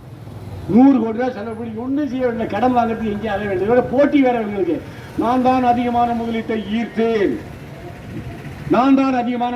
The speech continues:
முதலீட்டை ஈர்த்தேன்." முதலீடு எங்க இருந்து வந்துச்சு உங்களுக்கு? இந்த நாட்டுல உற்பத்தி செய்து, இந்த நாட்டுல உழைத்து, இங்கே சம்பாதித்த பணத்தை அயல் நாடுகளில் கொண்டு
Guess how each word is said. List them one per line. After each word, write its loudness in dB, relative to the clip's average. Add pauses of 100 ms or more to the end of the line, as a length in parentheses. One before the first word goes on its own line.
(100)
முதலீட்டை -6 (140)
ஈர்த்தேன்." 0 (760)
முதலீடு 6
எங்க 2
இருந்து 2 (140)
வந்துச்சு 0
உங்களுக்கு? 2 (880)
இந்த 8
நாட்டுல 0 (100)
உற்பத்தி -6
செய்து, -4
இந்த -4
நாட்டுல 0 (100)
உழைத்து, 0 (380)
இங்கே 0
சம்பாதித்த 2 (100)
பணத்தை 0 (140)
அயல் 2
நாடுகளில் 0
கொண்டு -2